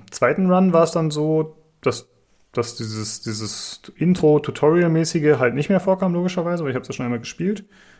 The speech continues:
Und dadurch wurde auch die Story nicht wieder präsentiert und ich hätte theoretisch auch einen anderen Charakter mitnehmen können als sie. Ich hab sie dann zwar wieder genommen,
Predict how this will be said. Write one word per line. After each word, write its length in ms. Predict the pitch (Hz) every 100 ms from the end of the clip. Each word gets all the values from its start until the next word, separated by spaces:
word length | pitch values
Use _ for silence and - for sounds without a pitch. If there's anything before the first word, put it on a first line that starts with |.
| _
Und 140 | 131 123
dadurch 240 | 127 135
wurde 160 | 143 139
auch 120 | 131
die 120 | 127
Story 340 | 113 135 185
nicht 220 | 202 185 185
wieder 160 | 190
präsentiert 560 | 190 190 196 185 214 220
und 100 | 135
ich 60 | -
hätte 180 | 147
theoretisch 420 | 143 147 139 151 151
auch 100 | 131
einen 80 |
anderen 200 | 131 135
Charakter 300 | 127 120 120
mitnehmen 320 | 190 214 196 190
können 240 | 190 196
als 240 | 170 156 -
sie. 140 | 180
Ich 120 | 180
hab 100 | -
sie 80 | -
dann 140 | 135 127
zwar 160 | 135
wieder 160 | 127 123
genommen, 500 | 117 127 180 226